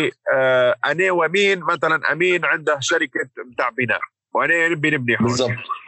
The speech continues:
Speaker 2: مهم.
Speaker 1: تجي مثلًا إلى أمين، نقول له، نقول له: "اسمع، أنا راه نبي نبني حوش بالمواصفات المعينة، قدره لي وخلي نديروا عقد بيني وبينك."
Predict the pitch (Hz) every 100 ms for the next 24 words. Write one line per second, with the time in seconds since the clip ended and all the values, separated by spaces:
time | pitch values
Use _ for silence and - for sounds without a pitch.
0 | - - 131 127 170 170 156 156 156 156
1 | 156 156 131 123 131 131 131 127 123 -
2 | _ 117 135 131 139 135 117 107 - 117
3 | 135 131 127 127 113 123 127 120 107 -
4 | 143 123 117 120 120 117 117 - 113 107
5 | 107 95 - - - - _ 156 135 143
6 | 139 127 90 - _ _ _ - 139 143
7 | 156 156 151 - 135 151 151 185 95